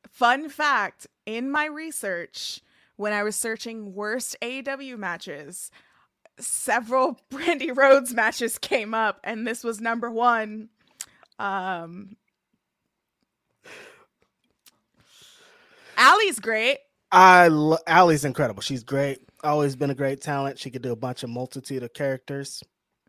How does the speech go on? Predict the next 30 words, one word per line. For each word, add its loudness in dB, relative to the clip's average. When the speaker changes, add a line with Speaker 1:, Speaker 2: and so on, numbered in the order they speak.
Speaker 2:
Fantastic. -8
Brandy 2
Rhodes. 2
I -6
love -6
Brandy. -10
I -4
wish 0
she -4
was -4
still -4
in -6
A -6
E -10
W -6
so -8
she -10
could -10
be -6
on -8
A -8
E -8
W -10
Total -8
Divas. -6
But -2
as -6
far 0
as -4
an -8